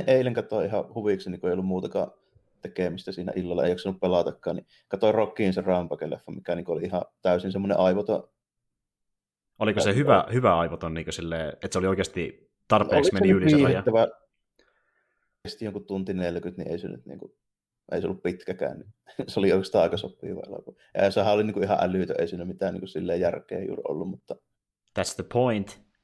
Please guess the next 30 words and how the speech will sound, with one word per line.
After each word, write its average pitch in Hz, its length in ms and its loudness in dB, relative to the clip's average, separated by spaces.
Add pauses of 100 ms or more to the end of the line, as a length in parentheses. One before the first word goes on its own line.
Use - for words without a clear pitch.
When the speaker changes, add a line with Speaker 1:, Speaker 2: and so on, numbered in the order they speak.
(340)
Speaker 1:
Ihan 123 260 4
hauska, 107 380 4
sitten 95 260 -6
Kivi 98 320 -2
siinä 92 240 -2
vähän 87 220 -4
kikkaili - 540 -8
vaan 58 180 -10 (200)
tälleen 73 380 -2
näin, 60 200 -4
ja 57 60 -6 (320)
se - 60 0
oli 92 120 0
se 120 80 2
perus 107 320 4
oma 95 280 4
itsensä. 92 360 -2 (1600)
Kaikissa 104 240 0
Speaker 2:
Ei, 135 60 8
Speaker 1:
elokuvissa 95 480 0
Speaker 2:
ei 117 120 6
Speaker 1:
nykyään - 20 6
Speaker 2:
mikään, 104 340 8 (140)
Speaker 1:
niin - 260 -6
Speaker 2:
ei 110 60 2
mikään 104 280 4
hahmo 101 440 2
Ro-, 98 160 -4
Rocky 98 340 2
itse, 98 240 -2